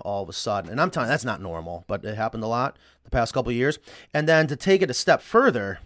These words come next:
here we go. This one's gonna be really good. Yeah, you've been busy, or did you? Oh, well, maybe you didn't send that in the group one. That was, this was a private one. You definitely didn't wanna. Something about that. If we were to eat the eggs,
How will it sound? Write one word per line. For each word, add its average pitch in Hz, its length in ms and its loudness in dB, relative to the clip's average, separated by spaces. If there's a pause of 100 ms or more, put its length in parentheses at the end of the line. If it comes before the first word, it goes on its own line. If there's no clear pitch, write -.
(160)
here 110 160 -4
we 117 120 -4
go. 76 220 -12
This - 140 -10
one's 90 140 -14
gonna 78 80 -14
be 87 40 -10
really 95 220 -6
good. 80 260 -10 (540)
Yeah, 113 80 0
you've 139 160 2
been 196 160 6
busy, 147 260 4
or 113 60 -2
did 131 160 -6
you? 160 80 0 (100)
Oh, 120 280 0
well, 113 160 -6
maybe 113 240 -6
you 120 100 -2
didn't 117 120 -6
send 117 140 -4
that 110 80 -4
in 95 80 -10
the 95 60 -10
group 113 320 -8
one. 98 160 -6
That 101 100 -4
was, 95 120 -10
this 101 180 -10
was 92 80 -12
a 80 80 -12
private 98 540 -6
one. 52 280 -20 (100)
You 92 120 -14
definitely 90 400 -10
didn't 78 100 -14
wanna. 80 280 -12 (580)
Something 165 460 2
about 175 480 2
that. 135 360 6 (1500)
If 143 160 -4
we 147 140 0
were 147 60 2
to 127 160 -4
eat 202 160 -4
the 220 200 -2
eggs, 110 600 0